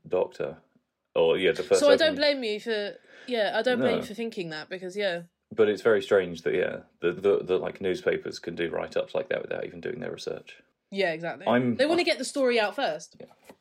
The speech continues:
Speaker 1: I'm merely a humble podcaster. I'm not the Daily Mail.
Speaker 2: <laughs> No, we're,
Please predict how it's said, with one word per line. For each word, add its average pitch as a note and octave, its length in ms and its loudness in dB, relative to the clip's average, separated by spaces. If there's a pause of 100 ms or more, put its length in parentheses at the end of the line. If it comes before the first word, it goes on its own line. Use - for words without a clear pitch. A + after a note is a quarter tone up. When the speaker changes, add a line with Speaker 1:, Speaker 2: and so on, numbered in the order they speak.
(120)
Speaker 1:
I'm B2+ 160 2
merely A2 240 2
a F#2+ 60 4
humble F2 280 -4
podcaster. - 720 -6
I'm F2 140 -6
not E2 260 -6
the F2 100 -8
Daily E2 300 -4
Mail. D#2+ 320 -12
Speaker 2:
<laughs> - 40 -2 (1200)
No, G3+ 440 2
we're, B3+ 200 0